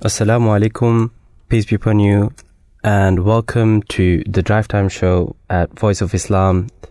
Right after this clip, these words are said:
U K. Myself, Zakaria, here, and I will be joining, uh, joined with, um, Imam Raza Ahmed as well shortly. Um,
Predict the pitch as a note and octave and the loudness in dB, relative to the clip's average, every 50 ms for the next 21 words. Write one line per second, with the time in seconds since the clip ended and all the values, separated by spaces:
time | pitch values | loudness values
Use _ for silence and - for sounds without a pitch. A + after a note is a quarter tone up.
0 | _ _ - G2+ F#2+ F2+ - G#2+ F#2+ E2+ D#2 - - - - - - - - - | _ _ 0 0 0 0 0 0 0 -2 -2 -6 -12 -20 -20 -20 -20 -20 -20 -20
1 | - - - - _ _ _ _ _ _ _ _ _ _ _ - A2 A#2+ B2+ B2 | -20 -20 -20 -20 _ _ _ _ _ _ _ _ _ _ _ -2 0 0 2 2
2 | A#2 - D#3 D3 D3 D3 C3+ C#3+ - A2 A#2 A#2 A2 - B2+ A#2 A#2 A#2+ A#2+ A#2+ | 0 2 2 2 2 2 0 -2 -4 -2 0 -2 -2 0 0 0 2 2 2 2
3 | A#2+ A#2+ A2+ G#2 F#2+ A2+ G#2+ G#2+ G#2+ G#2+ G#2+ G#2 - - - G2+ G2 F#2+ F#2+ F#2+ | 2 2 0 0 0 2 2 4 4 2 2 0 0 0 0 0 2 2 2 2
4 | F#2+ F2 - - G2 G2 G2 G#2+ A2 G#2 G#2+ G#2 G2 F#2+ - G2 G2 G2 F#2+ F#2+ | 2 0 0 0 0 0 2 2 0 0 2 0 0 0 0 0 0 2 2 2
5 | F#2+ F#2+ F#2+ F2+ F2 F#2 F#2+ F#2 - - F#2+ F#2 F#2 F2+ F2+ F#2 F2 - G#2+ - | 0 0 0 -2 -2 -4 -6 -6 -4 -2 0 2 2 2 2 2 0 -2 -2 0
6 | A#2 G#2 G#2 G#2 G2+ - - G2+ G2+ G2 F#2+ F#2+ F2+ - - - - F#2+ F#2+ F#2 | 0 2 2 2 0 -2 -2 -2 0 2 2 0 -2 -4 -8 -4 -2 0 2 2
7 | F2+ F2+ F#2 F#2+ F2 - - - G2 G2 G2 G2+ G2 G2 G2 E2+ - - - F2+ | 2 2 2 2 0 -2 -2 0 0 2 2 2 2 0 0 -2 -4 -6 -4 -2
8 | F#2+ G#2 G#2 G2+ G#2+ G2 F#2+ D2 F#2 F#2+ F2+ - F#2+ F#2 F#2 F2+ - - F#2+ F2+ | 0 0 0 0 0 -2 -2 -2 -4 -6 -6 -4 -4 -4 -4 -4 -6 -6 -8 -8
9 | E2 - - G2 G2 F#2+ F#2 F2+ _ - - - - - - - - A2 F2 - | -6 -4 -2 0 0 0 0 -2 _ -12 -20 -20 -20 -20 -10 -4 -2 -2 -2 -2
10 | - - F#2+ F#2 F2 - - - - - - - - - - - _ - G2+ G#2 | -2 -2 -2 -2 -2 -4 -8 -16 -20 -20 -20 -20 -20 -20 -20 -18 _ -2 0 2
11 | G#2 G#2 G#2 G#2+ A2+ A2 - | 2 2 2 2 2 0 -2